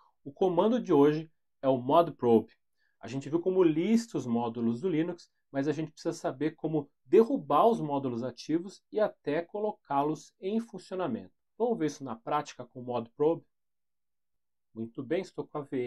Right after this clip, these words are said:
M no ponto. Primeira coisa, eu vou usar o comando L S mod, que a gente já conhece, que lista os módulos que estão ativos no nosso sistema.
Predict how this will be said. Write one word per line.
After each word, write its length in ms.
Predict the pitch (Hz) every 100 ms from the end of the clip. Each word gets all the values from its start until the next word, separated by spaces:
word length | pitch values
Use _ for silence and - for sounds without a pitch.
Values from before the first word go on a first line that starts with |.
| 120
M 120 | 151
no 80 | 202
ponto. 440 | - 208 226 - _ _ _ _ _
Primeira 300 | - 277 233
coisa, 240 | - 196 202
eu 60 |
vou 120 | 196 202
usar 280 | 143 151
o 100 | 175
comando 580 | 170 170 156 170 180 196 _
L 240 | 180 147
S 260 | 139 139 -
mod, 320 | 135 160 170
que 80 | 135
a 40 |
gente 180 | 120 117
já 100 | 147
conhece, 640 | - 220 143 131 139 -
que 120 | _ 156
lista 580 | 131 143 196 220 _
os 100 | 143
módulos 640 | 113 120 123 127 135 123 -
que 120 | -
estão 280 | - 143 139
ativos 760 | 120 - - 160 190 175 143 123
no 60 |
nosso 220 | 117 113 -
sistema. 520 | 170 - 147 151